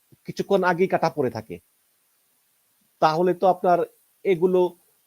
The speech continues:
এতে গন্ধ ছ-, ছড়ানোর কথা নয়। আর যদি এই লাশগুলো অনেক আগেই কাটা পড়ে থাকে, যে দুই তিন দিন আগে, আগে কাটা পড়ছে, তাহলে তো আপনার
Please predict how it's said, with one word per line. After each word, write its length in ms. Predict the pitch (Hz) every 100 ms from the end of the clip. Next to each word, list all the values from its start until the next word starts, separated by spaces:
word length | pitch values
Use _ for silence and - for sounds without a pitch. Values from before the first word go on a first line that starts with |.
| -
এতে 280 | 147 143
গন্ধ 320 | 139 135 147 170
ছ-, 140 | -
ছড়ানোর 340 | - 151 160
কথা 240 | 147 127 135
নয়। 260 | 107 90 82 _ _ _ _ _ _ -
আর 160 | 139 143 110
যদি 340 | 190 185 202
এই 180 | 175 180
লাশগুলো 640 | 175 165 156 170 175 165 -
অনেক 480 | 156 160 202 220 _ _ -
আগেই 320 | 156 175 240
কাটা 220 | 226 208
পড়ে 200 | 185 175
থাকে, 220 | 151 120
যে 120 | 123 135
দুই 180 | 190
তিন 120 | 190 185
দিন 80 |
আগে, 200 | 175 160 -
আগে 180 | 170
কাটা 200 | - -
পড়ছে, 400 | 123 107 - 131 185 _ _ _ _ _ _ -
তাহলে 320 | 202 233 247
তো 120 | 240
আপনার 360 | 220 220 202